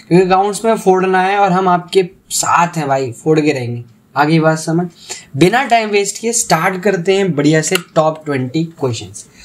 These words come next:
तो question number one क्या कह रहा है? Which of the following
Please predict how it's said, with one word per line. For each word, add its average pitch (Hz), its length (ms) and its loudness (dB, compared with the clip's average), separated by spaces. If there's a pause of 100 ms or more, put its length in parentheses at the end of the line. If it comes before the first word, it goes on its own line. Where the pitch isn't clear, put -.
(160)
तो 165 60 -4
question 226 360 0
number 240 260 2
one 220 240 0
क्या 220 140 2
कह 180 240 -2
रहा 143 160 0
है? 170 240 0
Which 220 300 0
of 202 180 0
the 233 120 4 (100)
following 175 640 0